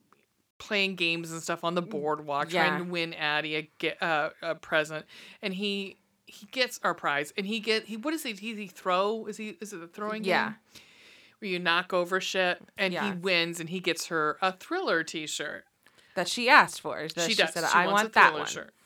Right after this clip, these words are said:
Speaker 1: And supposedly the Thriller is supposed to be the, you know, because in Thriller we have the two sides of Michael Jackson,
Speaker 2: Mm-hmm.
Speaker 1: and that kind of leans heavy into what happens in this movie. There are two sides.
Speaker 2: Yes.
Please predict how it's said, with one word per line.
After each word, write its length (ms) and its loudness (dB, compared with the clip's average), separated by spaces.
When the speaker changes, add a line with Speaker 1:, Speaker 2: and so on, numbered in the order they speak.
Speaker 1:
And 520 2
supposedly 480 -4
the 140 -6
Thriller 720 0
is 140 -4
supposed 220 -4
to 60 -8
be 200 -4
the, 80 -16
you 80 -4
know, 140 -2
because 340 -6
in 220 -10
Thriller 380 2
we 160 -4
have 160 0
the 80 -4
two 240 -6
sides 480 -2
of 120 -10
Michael 380 -6
Jackson, 680 -8
Speaker 2:
Mm-hmm. 320 -10
Speaker 1:
and 200 -4
that 180 -2
kind 200 -4
of 160 -2
leans 220 -4
heavy 380 -2
into 160 -10
what 200 -6
happens 560 -8
in 140 -8
this 240 2
movie. 320 0
There 160 -2
are 160 0
two 340 -8
sides. 840 -10
Speaker 2:
Yes. 460 -12